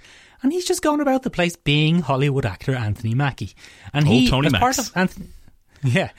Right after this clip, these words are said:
Speaker 1: part of Anthony Mackie's job in the future, the horrible, gross future, it might be the present, actually.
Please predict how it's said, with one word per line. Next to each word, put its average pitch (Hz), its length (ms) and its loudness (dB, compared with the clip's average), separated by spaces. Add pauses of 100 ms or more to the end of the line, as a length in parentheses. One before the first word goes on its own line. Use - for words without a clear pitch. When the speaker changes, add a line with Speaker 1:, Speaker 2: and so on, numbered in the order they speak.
(260)
Speaker 1:
part 285 260 0
of 240 60 2
Anthony 202 260 2
Mackie's 139 340 0
job 139 300 2
in 107 120 0
the 104 80 -4
future, 113 420 -2
the 104 100 -6
horrible, 110 480 -4
gross 107 300 -6
future, 117 300 -6
it 127 160 -8
might 254 200 0
be 285 80 0
the 247 80 -4
present, 147 480 -4
actually. - 360 -18